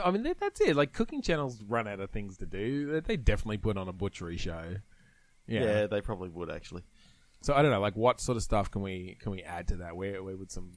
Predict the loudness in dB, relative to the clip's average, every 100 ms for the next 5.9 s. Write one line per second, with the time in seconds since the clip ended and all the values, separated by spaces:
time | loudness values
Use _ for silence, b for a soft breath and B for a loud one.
0 | -12 -10 -8 -10 -10 -8 -2 -2 0 -2
1 | -4 -8 -8 -10 -12 -14 -20 _ _ _
2 | _ -8 -8 -12 -8 -8 -10 -14 -16 b
3 | b 6 6 6 2 2 2 2 0 -2
4 | -2 0 -2 -6 -4 -4 -4 -8 -8 -8
5 | -8 -10 -12 -10 -2 0 0 -4 -6